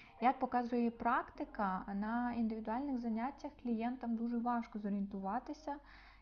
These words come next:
як розвернути гребінець для стійкого начісування, або ж як поєднати підйом пасма і, е, начісування.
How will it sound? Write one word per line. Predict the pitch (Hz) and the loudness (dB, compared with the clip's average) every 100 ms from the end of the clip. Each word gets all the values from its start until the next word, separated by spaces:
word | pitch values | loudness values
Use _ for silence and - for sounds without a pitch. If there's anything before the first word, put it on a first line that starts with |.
| - | 2
як | 226 233 247 | 6 6 4
розвернути | 233 214 202 208 220 220 | 0 0 2 4 4 2
гребінець | 208 202 196 196 214 254 - | 0 0 2 2 0 -2 -4
для | 190 190 202 214 | -2 0 -2 -4
стійкого | - 190 - 208 202 | -6 -8 -2 0 2
начісування, | 190 196 - 185 - 190 180 175 190 | 0 -2 -4 -4 -6 -8 -6 -4 -4
або | 185 202 220 | -2 0 0
ж | 214 | -2
як | 196 190 214 220 | -2 -2 -2 -4
поєднати | - 214 208 208 220 214 | -2 0 2 0 -2 -4
підйом | 202 190 196 196 | -2 0 0 0
пасма | 202 - 190 214 254 - | -4 -6 -4 -2 -4 -4
і, | 214 220 240 - - - - - - | -2 0 -2 -6 -20 -20 -20 -20 -10
е, | 226 214 214 | -4 -2 2
начісування. | 208 226 - 226 202 190 185 175 | 6 6 6 2 2 -4 -6 -6